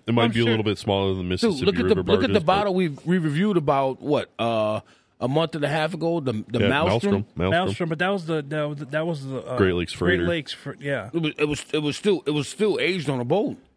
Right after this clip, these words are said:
Speaker 3: on
Speaker 2: I mean, it
Speaker 3: Lake
Speaker 2: was
Speaker 3: Michigan.
Speaker 2: on Lake Michigan, but you got Milwa-, uh, Milwaukee River is not, not that, not that long, I should say.
Speaker 3: Well,
Speaker 1: Yeah, but I mean,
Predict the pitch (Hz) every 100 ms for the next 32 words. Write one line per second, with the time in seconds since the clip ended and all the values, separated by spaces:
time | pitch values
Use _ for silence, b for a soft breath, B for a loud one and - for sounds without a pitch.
0 | - 139 240 233 202 175 214 151 110 185
1 | 190 175 190 170 170 160 147 147 165 147
2 | 147 143 156 - 147 139 143 165 147 139
3 | 160 139 110 113 120 131 131 - 135 139
4 | - 135 101 - _ _ _ 139 143 151
5 | 123 110 151 165 110 117 127 127 123 110
6 | 73 - _ _ _ _ _ _ _ -
7 | _ 117 139 196 160 135 131 117 127 107